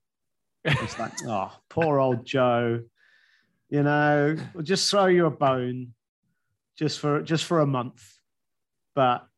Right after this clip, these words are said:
then we'll have it back." 'Cause what happened was apparently, um, <laughs> a Washington delegation has been over in Riyadh,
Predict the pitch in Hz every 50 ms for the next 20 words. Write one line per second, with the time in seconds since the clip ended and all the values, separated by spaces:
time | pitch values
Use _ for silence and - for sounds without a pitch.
0 | _ _ _ - 147 139 131 135 123 117 117 123 - - 107 101 - _ _ _
1 | _ _ _ _ _ _ _ _ _ _ - 139 135 - - - - - - 208
2 | 170 165 165 - 147 165 156 - - 147 131 127 123 117 107 107 110 - 143 143
3 | 139 139 135 - 127 117 110 107 110 - - _ _ _ _ _ _ _ _ _
4 | _ _ - 135 131 127 127 123 120 117 117 - - _ _ _ _ _ _ _
5 | - 147 123 117 165 - - - 131 147 165 160 151 - 156 151 151 - - 151
6 | 143 127 110 156 156 139 135 135 117 - 147 147 147 143 139 - - 117 113 107
7 | 101 107 _ _ _ _ _ _ _ _ _ _ _ _ _ _ _ _ _ _
8 | _ _ _ _ _ - 127 127 113 120 - 127 127 123 127 127 127 120 104 120
9 | 120 120 117 113 113 117 127 127 127 120 113 107 104 104 107 -